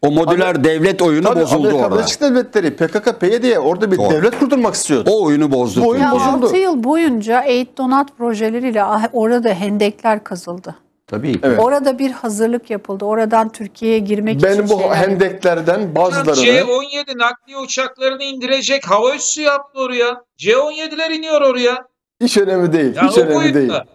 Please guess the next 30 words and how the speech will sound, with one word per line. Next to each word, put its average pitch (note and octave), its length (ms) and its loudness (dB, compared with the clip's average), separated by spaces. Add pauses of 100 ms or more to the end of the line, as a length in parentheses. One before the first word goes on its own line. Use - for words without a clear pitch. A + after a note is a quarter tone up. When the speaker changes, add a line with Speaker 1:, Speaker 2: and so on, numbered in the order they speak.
(260)
Speaker 3:
Önemli, G3 300 -2
Speaker 2:
Yok, D3+ 120 0
Speaker 3:
önemli. F#3 560 -12
Speaker 2:
o, C#3 240 -4
hiç F3 220 2
önemli D#3 160 0
değil C#3+ 60 0
Mustafa C3 320 -2
Bey. A#2 140 0 (180)
Ana, F3+ 460 -2
ana F3 340 -2
büyük G3+ 240 0
anlamda D#3+ 640 -2
büyük G3 200 0
fotoğrafa D#3 480 -4
bakmak B2 380 -4
lazım. G3+ 280 -4
Elbette F#3 460 -2
ki A#3+ 220 -8 (380)
bundan D#3 280 2
sonraki A3 360 -4
adımlarda D3+ 600 0
Türkiye'nin, G#3+ 580 -2 (380)
bakın E3+ 260 -2
şu F#3+ 200 0
anda E3 400 -2 (280)
Suriye G3 400 2
rejimiyle, D#3+ 600 0 (540)
e, B2+ 40 2 (720)
masada E3 640 0